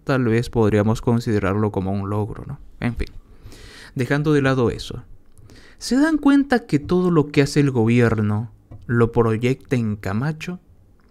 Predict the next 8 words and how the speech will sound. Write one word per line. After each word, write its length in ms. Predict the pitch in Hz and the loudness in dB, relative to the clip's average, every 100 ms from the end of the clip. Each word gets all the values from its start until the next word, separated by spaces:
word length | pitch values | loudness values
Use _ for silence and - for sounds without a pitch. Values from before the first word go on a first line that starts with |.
| _ - - - - | _ -20 -20 -18 -4
Independientemente 1200 | 135 135 139 - 139 139 156 156 147 156 156 139 | 0 2 2 2 0 2 0 0 0 0 0 -2
si 180 | 131 123 | 0 0
lo 160 | 110 | 0
sea 360 | 104 - 139 120 | 0 0 2 2
o 100 | 107 | 0
no, 340 | 110 120 120 - - _ _ _ _ _ | 0 0 -2 -8 -20 _ _ _ _ _
lo 160 | - 110 | -2 0
acusa 640 | 107 - 131 - 156 156 | 0 -2 -4 0 0 -2